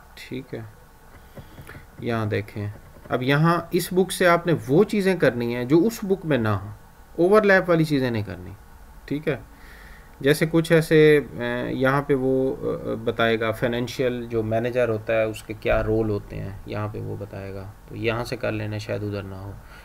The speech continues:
Time value of money आपने वहाँ से कर लिया, लेकिन Time value of money में कोई एक ऐसी बात जो उस book में ना हो, वो यहाँ से कर लीजिएगा। Bond valuation, वहाँ पे bond valuation के नाम से है, bond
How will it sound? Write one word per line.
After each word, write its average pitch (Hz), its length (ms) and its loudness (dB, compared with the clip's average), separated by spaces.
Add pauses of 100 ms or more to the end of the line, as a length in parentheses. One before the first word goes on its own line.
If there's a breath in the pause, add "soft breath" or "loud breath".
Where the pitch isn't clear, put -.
(140 loud breath)
Time 139 200 6
value 131 280 4
of 113 80 -10
money 120 200 -2
आपने 117 220 -4
वहाँ 113 220 -2
से 123 120 -6
कर 110 200 -2
लिया, 107 180 -2
लेकिन 127 240 0
Time 139 220 4
value 143 240 4
of 131 80 0
money 139 220 -2
में 139 100 -4
कोई 160 220 0
एक 156 180 -4
ऐसी 180 320 2
बात 151 240 6
जो 156 120 4
उस 165 140 2
book 151 240 2
में 135 80 -2
ना 131 80 0
हो, 131 120 0
वो 120 120 0
यहाँ 104 220 0
से 104 120 -8
कर 104 140 -4
लीजिएगा। 104 500 -6 (680 loud breath)
Bond 139 260 6
valuation, 139 600 4
वहाँ 123 260 0
पे 135 100 -2
bond 127 280 4
valuation 143 400 4
के 139 120 2
नाम 127 200 2
से 123 220 0
है, 117 80 2
bond 123 380 2